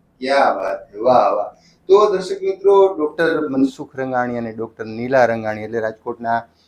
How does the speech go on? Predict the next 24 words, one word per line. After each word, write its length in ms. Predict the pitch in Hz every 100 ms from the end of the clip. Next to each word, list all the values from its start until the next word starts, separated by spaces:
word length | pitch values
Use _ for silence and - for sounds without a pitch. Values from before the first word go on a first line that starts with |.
| _ -
બે 120 | 123
જાણીતા 580 | 113 107 120 131 139 131 127 - _
સર્જન 500 | - 123 120 143 123
ડોક્ટર 280 | 117 120 127
દંપતીએ 880 | 123 127 127 127 127 127 127 131 - _ _ -
ચારસો 640 | 127 147 - - 180 -
વૃક્ષોથી 680 | 143 131 - 147 143 143 -
વધુનું 540 | 131 135 139 139 135 120
ડોનેશન 440 | 123 127 131 123
કરી 260 | 120 120 127
દીધું 200 | 147 151
છે 120 | 151
અને 120 | 135
એમના 220 | 127 143
થકી 500 | 143 - 147 190 175
હજી 220 | 147 147
હજારો 320 | 131 135 131 127
વૃક્ષોનું 460 | 120 - 131 120
ડોનેશન 420 | 117 123 117 123
થઈ 120 | 113 143
રહ્યું 200 | 147 110
છે. 180 | 110 - _ - -
આપણે 320 | - - 190
સૌ 420 | 175 - 196 165